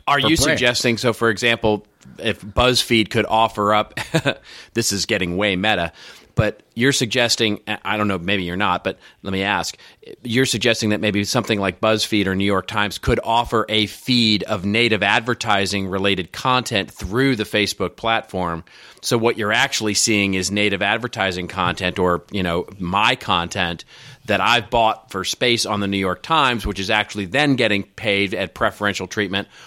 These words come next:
Speaker 1: on Facebook's page. I mean, it's like sort of one degree or two degrees of separation of a native ad buy. Is that,
Speaker 2: I think
Speaker 1: is that
Speaker 2: that,
Speaker 1: kind
Speaker 2: I,
Speaker 1: of
Speaker 2: no, I, I do think that's part of it. I think the other part would be, let's just say that,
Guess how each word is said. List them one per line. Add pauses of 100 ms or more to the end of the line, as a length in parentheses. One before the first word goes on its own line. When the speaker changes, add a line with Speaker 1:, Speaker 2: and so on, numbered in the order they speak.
(160)
Speaker 1:
on (140)
Facebook's
page.
I
mean,
it's
like
sort
of (340)
one
degree
or
two
degrees
of
separation
of
a
native
ad
buy.
Is
that,
Speaker 2:
I
think
Speaker 1:
is
that
Speaker 2:
that,
Speaker 1:
kind
Speaker 2:
I,
Speaker 1:
of
Speaker 2:
no,
I,
I
do
think
that's
part
of
it. (160)
I
think
the
other
part
would
be, (320)
let's
just
say
that,